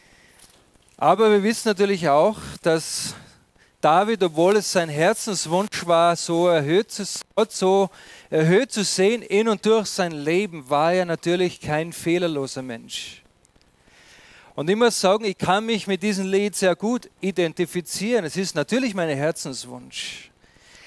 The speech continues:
Und oftmals ist man dabei, wo man merkt, ja, Gott ist erhöht in meinem Leben und da geht was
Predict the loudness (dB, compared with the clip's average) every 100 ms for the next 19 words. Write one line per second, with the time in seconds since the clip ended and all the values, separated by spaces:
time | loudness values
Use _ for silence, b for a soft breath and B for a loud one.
0 | B B -4 2 2 2 0 2 2 -4
1 | -2 -2 0 0 0 2 2 2 2 2
2 | 0 -2 0 2 2 0 -4 -2 0 2
3 | -2 0 0 0 -6 -4 -2 0 0 0
4 | -4 -4 0 0 -2 -2 2 2 -2 -2
5 | -2 2 0 2 2 2 0 0 -2 -4